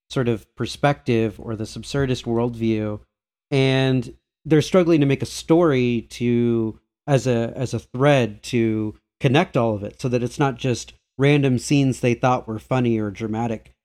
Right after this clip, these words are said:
stitched together. There's gotta be some sort of, like, through line. And inevitably the through line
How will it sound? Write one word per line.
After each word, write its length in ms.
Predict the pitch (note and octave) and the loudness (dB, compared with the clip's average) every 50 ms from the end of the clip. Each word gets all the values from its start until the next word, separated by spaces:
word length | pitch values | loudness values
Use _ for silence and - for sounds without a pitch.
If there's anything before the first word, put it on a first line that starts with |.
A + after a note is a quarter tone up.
| _ _ _ | _ _ _
stitched 340 | - - - C#3+ - - - | -8 -2 -2 -2 -2 -2 -4
together. 380 | - G#2+ G#2+ C3 C3+ A2 G#2 G2 | -4 -2 0 0 0 0 -2 -4
There's 200 | G2+ A#2 A#2 - | -4 -6 -6 -2
gotta 220 | - B2+ B2 B2 | 0 0 0 0
be 160 | G#2+ A2+ A2 | 0 -2 -4
some 220 | G2+ - B2 A#2 A2 | -2 -2 -4 -4 -4
sort 260 | - - A2+ G#2 G2 | -4 -6 -6 -6 -6
of, 140 | G2 F#2+ - _ _ _ _ _ - - | -8 -12 -14 _ _ _ _ _ -10 -8
like, 160 | A2 A2 - | -8 -8 -6
through 280 | - C3+ C#3+ E3 F3 | -2 2 4 4 4
line. 420 | C#3 G#2+ F#2+ F#2+ F#2+ G2 G#2 G2+ - _ _ _ _ _ _ - | 4 2 0 -4 -6 -6 -8 -10 -12 _ _ _ _ _ _ -2
And 680 | C3+ C3 C3 C3 B2+ B2+ B2+ B2+ B2 B2 B2 A#2+ - - - - | 0 2 2 2 2 2 2 2 0 0 -2 -4 -6 -10 -6 -4
inevitably 640 | D3+ B2+ C#3 D3 D#3 E3+ E3+ E3+ E3 C3+ C#3 C#3+ C#3 A#2+ | -2 2 2 4 2 2 2 2 0 2 2 0 0 0
the 100 | B2+ A#2+ | -2 -4
through 320 | - - C#3+ D3 D#3 D3+ | -2 -2 0 2 2 2
line 560 | C#3+ C#3 C3 B2+ B2 B2 B2 B2 A#2+ A#2 A#2+ | 2 2 0 2 2 0 0 0 -2 -2 -4